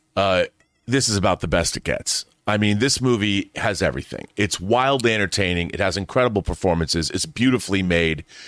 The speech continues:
It has a killer soundtrack. It's so much fun. And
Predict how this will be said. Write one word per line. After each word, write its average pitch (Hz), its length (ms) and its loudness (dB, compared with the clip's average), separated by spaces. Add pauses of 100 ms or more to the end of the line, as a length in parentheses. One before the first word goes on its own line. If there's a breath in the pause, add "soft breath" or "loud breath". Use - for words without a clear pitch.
(160 loud breath)
It 101 120 2
has 123 160 2
a 101 40 -4
killer 131 380 0
soundtrack. 82 800 0 (540 loud breath)
It's 113 180 -2
so - 420 2
much 87 220 0
fun. 55 400 -4 (760 soft breath)
And 98 480 0